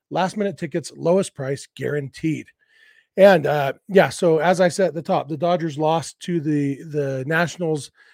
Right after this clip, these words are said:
in the series finale. Uh, final score was ten to six, I believe. It was, started out great. Uh,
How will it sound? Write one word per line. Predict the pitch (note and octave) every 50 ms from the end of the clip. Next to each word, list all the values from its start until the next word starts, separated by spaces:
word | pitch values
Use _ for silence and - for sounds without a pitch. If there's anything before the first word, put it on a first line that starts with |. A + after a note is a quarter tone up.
| _ _ _ -
in | G3 F3+ E3+
the | E3+ E3 D#3
series | - - - - G3+ F3 E3+ E3 D3
finale. | - - F3 D#3+ D#3 D#3 D#3 D#3+ D#3+ D#3 D#3 D3+ D3+
Uh, | - B2+ C3+ C3+ B2+
final | - - F3 D#3+ D#3
score | - - - E3 D3+
was | C#3 C3+ -
ten | - E3+ D#3
to | C#3
six, | B2+ - - G#3+ - - G#3
I | G3
believe. | E3+ F3+ F3+ F3+ F3 F3 F3 D3+ - _ _ _ _ _ _ _ _ _ _ _ _ _ _ _ _ _ _ _ _ _ -
It | A3 F#3
was, | F3+ F3 E3 D3+ C3+ - - - - - - -
started | - - - F#3+ G#3 A3
out | G#3+ G3 D#3
great. | C#3 E3+ F3+ G3+ B3 - _ _ -
Uh, | G3+ F3 E3 E3